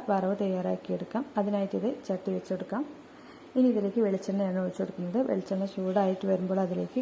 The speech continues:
കടുക് ചേർത്ത് പൊട്ടിച്ചെടുക്കാം. അതോടൊപ്പം കറിവേപ്പില ചേർക്കാം. ഇനി ഇതിലേക്ക് ചക്ക ചേർത്ത് നന്നായിട്ടൊന്ന്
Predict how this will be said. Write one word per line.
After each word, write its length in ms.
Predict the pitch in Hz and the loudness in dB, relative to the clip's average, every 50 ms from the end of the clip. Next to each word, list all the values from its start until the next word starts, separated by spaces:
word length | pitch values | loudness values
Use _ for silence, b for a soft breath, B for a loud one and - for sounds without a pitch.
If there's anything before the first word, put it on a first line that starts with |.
| 247 - | 0 2
കടുക് 220 | 196 190 185 190 196 196 | 2 2 2 2 0 0
ചേർത്ത് 260 | 190 180 180 - - 269 269 - | 0 -2 0 0 0 0 2 0
പൊട്ടിച്ചെടുക്കാം. 600 | 202 185 - 180 - - 180 190 - 202 214 220 220 202 | -2 -2 -2 -4 -4 -2 -2 -2 0 0 0 0 0 2
അതോടൊപ്പം 380 | 185 190 185 180 180 - 233 240 247 | 2 2 0 0 0 0 0 2 2
കറിവേപ്പില 500 | 220 185 180 180 180 180 - 190 185 190 185 | 2 2 2 0 0 -2 -2 -2 -2 0 0
ചേർക്കാം. 320 | - 180 175 - - 208 254 B B B B B B B 233 | -2 -4 -4 -4 -4 -4 -4 B B B B B B B 2
ഇനി 100 | 233 247 220 | 4 4 4
ഇതിലേക്ക് 380 | 180 180 180 175 - - 320 339 - - - - - | 4 0 -2 -2 -2 -2 -4 -6 -6 -8 -14 -6 -4
ചക്ക 300 | - 185 180 - - 220 - | -4 -4 -4 -2 -4 0 0
ചേർത്ത് 280 | 190 185 185 - - 294 262 | 0 -2 0 -2 -4 -2 -2
നന്നായിട്ടൊന്ന് 600 | 202 180 180 180 190 180 175 - - 170 185 240 | -2 -2 -2 -2 -2 -4 -4 -4 -4 -2 -2 -2